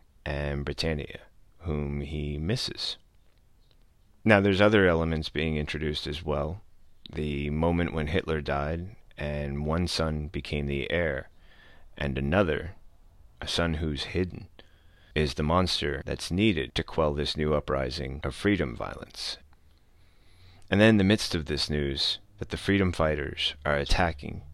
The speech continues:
and there is fear in the world, and a moment when they need something to help them rise up. And in that moment, listening to all this chaos, feeling like he's almost torn apart,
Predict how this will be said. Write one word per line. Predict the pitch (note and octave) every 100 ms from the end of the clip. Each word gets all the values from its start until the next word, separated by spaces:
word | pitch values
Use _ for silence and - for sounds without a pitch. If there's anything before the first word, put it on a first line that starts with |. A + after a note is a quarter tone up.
| - - -
and | D2
there | C#2+
is | C#2+
fear | - - F2 E2+
in | D#2+
the |
world, | D#2 D2 C2+ E2 -
and | E2+ D#2
a |
moment | D#2 F2+ F#2 E2+ -
when | D#2 D2 C#2 D2 -
they | D2+
need | E2+ B2
something | - G#2+ A2 G#2+ F2
to | D#2+
help | F2 E2
them | E2+ E2
rise | D#2 D2+ D2 -
up. | C2 - - - - - - - - -
And | - F2+
in | A#2
that | F#2+ C#2
moment, | C#2+ C2+ G1+ G1+ - - _ _ _ - -
listening | F#2 - F#2 D#2+
to | D#2
all | D2+
this | D2+ -
chaos, | - C#2+ - - - - - - - - - - - _ - -
feeling | - G#2 A2
like | F2 D2+
he's | D2+
almost | E2 D2+ D2+ -
torn | D#2 D#2+
apart, | E2 - E2 D#2